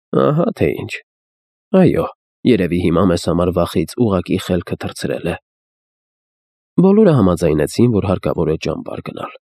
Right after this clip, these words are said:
Սպանված ձիու թամբն ու ձիասարքը տվեցին Կոնգոյի շալակը և ճանապարհ ընկան։ Ուշ գիշերին նրանք վերադարձան ճամբար։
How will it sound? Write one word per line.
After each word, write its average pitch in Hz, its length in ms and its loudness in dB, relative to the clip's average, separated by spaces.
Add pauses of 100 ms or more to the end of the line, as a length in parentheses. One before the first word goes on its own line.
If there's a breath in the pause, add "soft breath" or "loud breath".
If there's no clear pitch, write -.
(680)
Սպանված 95 500 0
ձիու 78 320 -2
թամբն 87 380 -2
ու 80 100 -2
ձիասարքը 76 560 -2
տվեցին 76 480 -2
Կոնգոյի 67 480 -4
շալակը 113 520 -2 (400)
և 160 200 2
ճանապարհ - 540 -2
ընկան։ - 320 -12 (1400)
Ուշ 110 240 4
գիշերին 95 500 0
նրանք 95 300 0
վերադարձան 73 680 -4
ճամբար։ - 460 -10